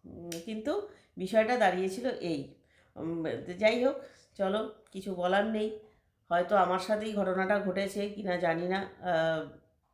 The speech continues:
যেভাবে ভিডিওটা করে দেবো ভেবেছিলাম, সেভাবে দিলাম না, শুধুমাত্র ওই ভাইটির কথা মনে করে,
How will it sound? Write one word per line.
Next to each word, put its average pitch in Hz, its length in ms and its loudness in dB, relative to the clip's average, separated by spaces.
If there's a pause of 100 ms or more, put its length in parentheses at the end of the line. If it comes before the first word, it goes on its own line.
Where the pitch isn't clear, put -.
যেভাবে 190 440 0
ভিডিওটা 202 440 0
করে 220 300 0
দেবো 196 300 0
ভেবেছিলাম, 190 540 0
সেভাবে 185 400 -4
দিলাম 185 340 0
না, 220 140 -6 (320)
শুধুমাত্র 294 600 0
ওই 240 240 6
ভাইটির 208 400 0
কথা 220 220 2
মনে 180 220 0
করে, 190 220 -4